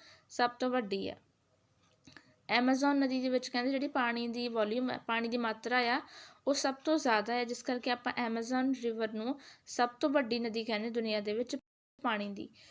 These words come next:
ਲੇਕਿਨ ਜਿਹੜੀ ਨੀਲ ਨਦੀ ਆ, ਇਸ ਦੀ ਲੰਬਾਈ ਜ਼ਿਆਦਾ ਆ, ਤਾਂ ਕਿ ਇਸੇ ਕਰਕੇ ਜਿਹੜੀ ਨੀਲ ਨਦੀ ਆ, ਦੁਨੀਆ ਦੀ ਸਭ ਤੋਂ ਲੰਬੀ ਨਦੀ ਆ। ਦੁਨੀਆ ਦੀ ਸਭ ਤੋਂ ਲੰਬੀ ਨਦੀ ਹੈਗੀ ਆ ਨੀਲ ਨਦੀ ਤੇ ਦੁਨੀਆ ਦੀ ਸਭ ਤੋਂ ਵੱਡੀ ਨਦੀ ਹੈਗੀ ਆ ਐਮਾਜ਼ੋਨ ਰਿਵਰ। ਠੀਕ ਹੈ।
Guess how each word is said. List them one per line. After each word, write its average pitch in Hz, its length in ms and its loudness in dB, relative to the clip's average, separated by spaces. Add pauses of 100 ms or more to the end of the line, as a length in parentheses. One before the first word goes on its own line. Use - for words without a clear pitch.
(220)
ਲੇਕਿਨ 262 340 4
ਜਿਹੜੀ 294 260 6
ਨੀਲ 254 340 4
ਨਦੀ 247 320 0
ਆ, 240 180 -2 (100)
ਇਸ 262 200 2
ਦੀ 285 140 0
ਲੰਬਾਈ 254 480 4
ਜ਼ਿਆਦਾ 226 320 2
ਆ, 220 140 2
ਤਾਂ 247 220 -2
ਕਿ 262 280 -2 (200)
ਇਸੇ 294 260 2
ਕਰਕੇ 247 440 0
ਜਿਹੜੀ 254 240 2
ਨੀਲ 233 320 0
ਨਦੀ 226 280 -2
ਆ, 247 80 2
ਦੁਨੀਆ 226 320 -2
ਦੀ 233 80 -6
ਸਭ 226 180 -4
ਤੋਂ 294 260 2 (420)
ਲੰਬੀ 254 380 6
ਨਦੀ 214 360 -2
ਆ। 208 60 -10 (720)
ਦੁਨੀਆ 254 300 4
ਦੀ 269 80 0
ਸਭ 254 200 2
ਤੋਂ 302 160 4
ਲੰਬੀ 254 340 2
ਨਦੀ 254 300 2
ਹੈਗੀ 247 220 0
ਆ 269 60 6
ਨੀਲ 220 320 0
ਨਦੀ 262 320 -2 (220)
ਤੇ 254 100 0
ਦੁਨੀਆ 247 340 0
ਦੀ 262 180 0
ਸਭ 262 240 -4 (120)
ਤੋਂ 285 140 0
ਵੱਡੀ 247 380 0
ਨਦੀ 226 360 -2
ਹੈਗੀ 220 280 -2
ਆ 262 140 -2
ਐਮਾਜ਼ੋਨ 214 500 -4 (100)
ਰਿਵਰ। 196 200 -12 (360)
ਠੀਕ 254 220 -4
ਹੈ। - 260 -10